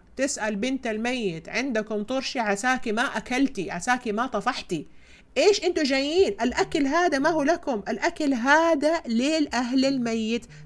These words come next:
فإنه قد، اصنعوا لآل جعفر طعاما فإنه قد أتاهم ما يشغلهم." أنتوا جايين تاكلوا أهل، أك-، أكل أهل الميت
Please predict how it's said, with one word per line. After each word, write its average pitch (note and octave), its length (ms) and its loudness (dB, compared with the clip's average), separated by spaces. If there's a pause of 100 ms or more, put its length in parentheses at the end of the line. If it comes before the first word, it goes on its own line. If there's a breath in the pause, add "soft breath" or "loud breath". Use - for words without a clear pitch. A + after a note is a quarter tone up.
فإنه A3+ 600 -2
قد، A#3 280 -4
اصنعوا F3+ 480 -2
لآل G#3+ 380 -2
جعفر G#3 420 -2
طعاما A#3+ 540 -2 (280 loud breath)
فإنه B3 360 -4
قد A#3+ 240 -4
أتاهم B3 460 -2
ما C4 160 -2
يشغلهم." A3 520 0 (600 loud breath)
أنتوا G3+ 540 2 (760)
جايين G#3 420 4
تاكلوا C#4+ 440 4
أهل، D4+ 320 2 (100)
أك-، F#3+ 380 0
أكل F#4 420 8 (180)
أهل C#4 240 0
الميت G3+ 560 0